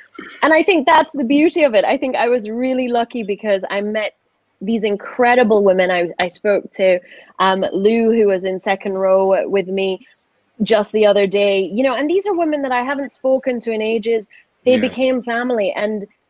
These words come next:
Speaker 1: twenty years on,
Speaker 2: That's
Speaker 1: it's
Speaker 2: lovely.
Speaker 1: amazing that we can have a conversation and we can have communication, and it's, it kind of is one of the things that, you know,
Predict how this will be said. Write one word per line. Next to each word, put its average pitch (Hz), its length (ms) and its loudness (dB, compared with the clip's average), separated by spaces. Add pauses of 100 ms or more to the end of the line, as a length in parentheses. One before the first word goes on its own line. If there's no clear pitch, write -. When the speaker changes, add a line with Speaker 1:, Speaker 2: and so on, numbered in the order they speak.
(120)
Speaker 1:
twenty 262 560 0
years 214 480 0
on, 254 640 -8 (400)
Speaker 2:
That's - 180 -6
Speaker 1:
it's 254 160 4
Speaker 2:
lovely. 262 140 6
Speaker 1:
amazing 269 380 6
that 240 140 -2
we 226 140 -4
can 233 140 -8
have 226 220 -6
a 208 60 -2
conversation 214 760 -2
and 202 100 -4
we 196 120 -2
can 196 180 -8
have 196 220 -8
communication, 202 800 0
and 196 120 0
it's, 185 220 0 (1040)
it - 220 0
kind 320 480 0
of 226 380 0 (1200)
is 185 160 -2
one 233 320 0
of 262 80 0
the 240 120 2
things 214 320 0
that, 190 120 -2 (320)
you 202 80 2
know, 185 320 2